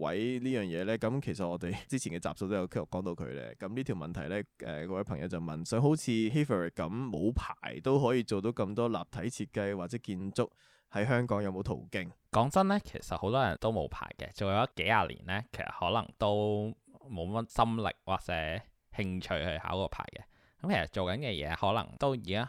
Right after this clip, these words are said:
Speaker 2: 去到好 senior 啊，或者係去到 director 級，佢都未必真係需要個牌嘅，因為實際上都係要一個認可人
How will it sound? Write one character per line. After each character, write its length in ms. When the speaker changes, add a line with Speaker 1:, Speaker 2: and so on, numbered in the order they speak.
Speaker 2:
去 180
到 160
好 120
senior 580
啊， 560
或 100
者 140
係 440
去 160
到 120
director 540
級， 180
佢 80
都 100
未 160
必 160
真 160
係 160
需 160
要 100
個 140
牌 180
嘅， 140
因 80
為 80
實 160
際 180
上 260
都 100
係 360
要 260
一 140
個 120
認 220
可 180
人 160